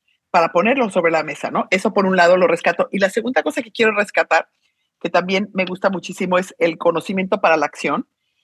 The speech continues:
Y yo coincido contigo. Yo, hace unos años, a mí siempre me ha encantado leer y estudiar siempre. Y siempre estoy en todos los cursos que te imaginas y siempre estoy aprendiendo. Pero me pasaba que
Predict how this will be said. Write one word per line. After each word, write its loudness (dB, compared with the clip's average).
Y 0
yo 2
coincido 2
contigo. 0
Yo, 0
hace -2
unos -4
años, 0
a 2
mí 2
siempre 2
me 0
ha 0
encantado 4
leer 2
y -8
estudiar -6
siempre. -12
Y -12
siempre -8
estoy -2
en -6
todos 4
los -4
cursos -8
que -4
te -14
imaginas -4
y -18
siempre -8
estoy 2
aprendiendo. 0
Pero 2
me 2
pasaba 0
que -4